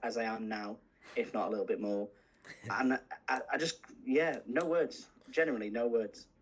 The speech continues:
Speaker 2: Yeah, it's, um, like, uh, um, it's, it's interesting when you say that, because, like, you explain the goal that way, 'cause that's what it looked like in the stadium.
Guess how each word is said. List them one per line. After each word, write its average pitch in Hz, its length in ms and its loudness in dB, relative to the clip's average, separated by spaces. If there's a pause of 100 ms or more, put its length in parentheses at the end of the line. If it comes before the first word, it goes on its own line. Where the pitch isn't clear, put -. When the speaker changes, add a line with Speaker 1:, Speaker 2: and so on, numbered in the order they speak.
(140)
Speaker 2:
Yeah, 117 300 2
it's, 101 380 0
um, 107 580 -4 (640)
like, 131 280 2
uh, 110 260 2 (160)
um, 113 220 -2
it's, 117 220 -4
it's 131 640 -2
interesting 127 440 0
when 110 120 0
you 110 100 2
say 117 280 2
that, 92 260 -4
because, 104 380 -6 (360)
like, 107 140 2
you 107 80 2
explain 117 360 2
the 110 80 -2
goal 101 200 0
that 92 240 -4
way, 95 160 -2
'cause 110 200 -4
that's 147 280 4
what 139 100 0
it 127 100 4
looked 143 300 4
like 98 220 -4
in 101 120 -2
the 101 60 -6
stadium. 101 640 0